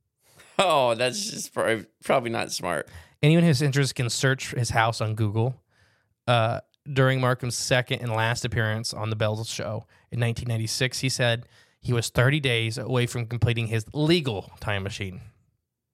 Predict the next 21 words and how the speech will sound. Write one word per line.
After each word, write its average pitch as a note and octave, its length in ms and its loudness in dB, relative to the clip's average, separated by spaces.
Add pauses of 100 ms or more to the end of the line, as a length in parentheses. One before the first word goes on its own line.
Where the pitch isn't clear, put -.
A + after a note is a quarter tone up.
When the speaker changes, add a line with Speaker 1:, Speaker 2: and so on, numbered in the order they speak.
(1200)
Speaker 1:
Hmm. G#2 220 -4 (680)
Speaker 2:
Okay. - 240 -6 (1000)
What D3 100 0
do D#3+ 40 2
you D#3+ 60 -2
think C#3+ 180 -4
so A#2+ 160 -4
far A2 260 -2
before A2+ 280 -8
we A2 80 -8
get G#2+ 140 -6
into G#2 160 -12
the G#2 100 -20
next G2+ 240 -16
stuff? - 340 -14
I C3+ 60 4
only C#3+ 140 2
have A#2+ 120 0
two B2+ 160 -2
paragraphs A2 540 0
left. G#2 340 -8